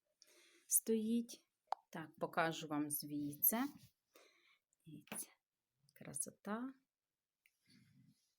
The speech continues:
Красота. Ось така красота.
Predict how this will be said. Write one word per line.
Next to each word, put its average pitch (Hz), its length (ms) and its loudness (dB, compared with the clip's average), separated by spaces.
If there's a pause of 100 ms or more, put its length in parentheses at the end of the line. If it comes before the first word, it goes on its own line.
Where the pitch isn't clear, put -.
(200)
Красота. - 960 -4 (2000)
Ось 208 200 -8
така 185 320 -10
красота. 185 720 -6